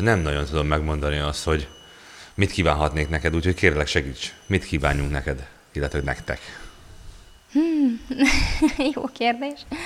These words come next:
Speaker 2: Hát azt, hogy megvalósítsam azt, amiről beszélek, és hogy jó arányba tudjam tenni azt, hogy mennyire vagyok introvertált, mert állandóan, vagy ex-,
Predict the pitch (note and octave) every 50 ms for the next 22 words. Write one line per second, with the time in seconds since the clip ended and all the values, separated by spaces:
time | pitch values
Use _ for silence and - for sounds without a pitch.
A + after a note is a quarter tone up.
0 | - E4 D#4 - - - - - - - - C4 B3+ - D4+ C#4 - A3+ G#3+ G#3+
1 | G#3 F#3+ F#3+ F#3+ F#3+ F#3+ F#3+ - G#3+ G3+ - - G#3+ G3 F#3+ E3+ - - F#3 F#3
2 | G3+ G#3 G#3+ G#3 A3+ A3 - - A3+ A3+ A3 A3+ G#3+ G#3+ - - - - - -
3 | - _ _ _ _ _ _ _ _ - B3+ A#3+ A3+ G3+ - - A#3 A#3 A3 G3+
4 | - - - - - - - B3 A3 G3+ G3 G3+ G3 G3+ G3 G3 G3 G3+ G3+ -
5 | G#3+ G3+ F#3+ G#3 G3+ G3+ G3 G3+ G3+ G3 G3 F#3+ G3 - - G3 G3 G3+ G3+ G3+
6 | G3+ G3+ G3 G3+ G3 G3 - - - - _ _ _ _ _ - - - - -
7 | - - G3 G3+ G3 - G#3+ G#3+ G#3+ A3 A3 G#3+ G#3+ G#3+ G#3+ G#3+ - G#3+ A3 A3+
8 | A3 A3 G#3 G#3 G#3+ G#3+ G#3 G#3+ G#3+ G3+ G#3+ - A3 A3 A3 - - - - -
9 | - A3+ G3+ G3+ A3 - - -